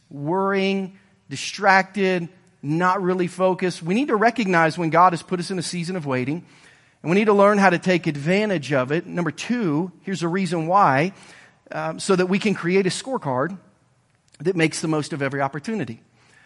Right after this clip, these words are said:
We want to recognize when we're in a season of waiting to realize that it's a season, it can be a season of advancement.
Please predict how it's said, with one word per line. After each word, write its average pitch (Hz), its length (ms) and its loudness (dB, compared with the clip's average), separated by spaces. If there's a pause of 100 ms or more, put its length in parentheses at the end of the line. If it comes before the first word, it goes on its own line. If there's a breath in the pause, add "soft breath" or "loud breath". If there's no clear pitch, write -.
(500 soft breath)
We 220 120 0
want 269 140 4
to 240 60 4
recognize 233 680 4
when 202 140 0
we're 196 100 2
in 202 60 2
a 175 60 0
season 214 440 -2
of 156 140 -2
waiting 190 520 0
to 180 120 0
realize 196 640 4
that 180 140 2
it's 214 160 -2
a 185 80 2
season, 214 800 -2
it 208 200 0
can 277 480 0
be 214 180 0
a 190 60 4
season 226 500 -2
of 185 140 2
advancement. 160 720 -2